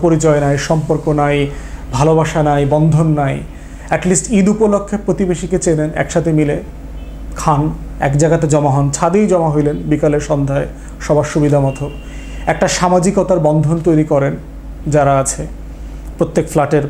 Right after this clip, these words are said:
প্লটের যারা মালিক আছেন, তাদেরকে বলবো। এতিম অসহায় অনেক বাচ্চা আছে যারা এতিমখানায় থাকে।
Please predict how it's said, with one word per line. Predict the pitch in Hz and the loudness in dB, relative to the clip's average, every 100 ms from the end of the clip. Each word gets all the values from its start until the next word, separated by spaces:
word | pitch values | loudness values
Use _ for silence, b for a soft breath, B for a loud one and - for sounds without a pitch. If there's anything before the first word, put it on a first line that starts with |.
| - | 0
প্লটের | 139 143 139 | 0 0 0
যারা | 135 135 | 2 2
মালিক | 131 131 135 | 2 0 0
আছেন, | 135 - 135 | -2 -2 -2
তাদেরকে | 135 131 - | -2 -2 -2
বলবো। | 135 131 127 - - - - - - - - - - - - - - B B B B B B B 202 | -2 -2 -2 -6 -10 -12 -14 -12 -12 -12 -12 -14 -14 -12 -12 -12 -12 B B B B B B B 0
এতিম | 196 226 220 190 | 0 2 4 4
অসহায় | 139 208 165 202 | 2 2 2 2
অনেক | 190 175 147 | 2 2 2
বাচ্চা | 143 - 147 | 0 2 0
আছে | 127 - | 0 0
যারা | 147 147 | 0 2
এতিমখানায় | 151 156 139 147 143 | 2 0 0 0 0
থাকে। | 139 131 - | -2 -6 -6